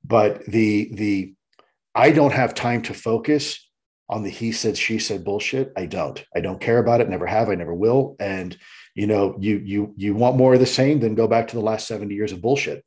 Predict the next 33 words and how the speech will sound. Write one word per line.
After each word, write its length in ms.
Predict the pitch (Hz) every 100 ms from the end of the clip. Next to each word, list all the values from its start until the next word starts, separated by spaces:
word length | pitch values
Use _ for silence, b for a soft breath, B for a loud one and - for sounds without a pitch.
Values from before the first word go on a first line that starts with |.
| _
because 220 | 95 104
that's 160 | 107 -
what 100 | 104
people 200 | 113 107
think 240 | 107 95
you 120 | 104
are. 160 | 104 95
They 100 | 104
think 160 | - 98
you're 60 |
full 180 | - 104
of 40 |
shit 340 | - 117 85 -
because 340 | 95 87 85 - B B B B
you 60 |
talk 220 | - 117 117
about 240 | 110 107
wacky 280 | 113 107 131
stuff, 360 | - 127 127
you 80 | 117
got 180 | 110 98
no 160 | 113 117
evidence. 420 | 113 117 127 117
And 120 | 95
because 240 | 104 101
he 160 | - 151
said 180 | 147 127
he 80 | 120
wrote 180 | 123
a 60 | 113
book 220 | 123 131
on 100 | 107
something, 460 | - 143 131 107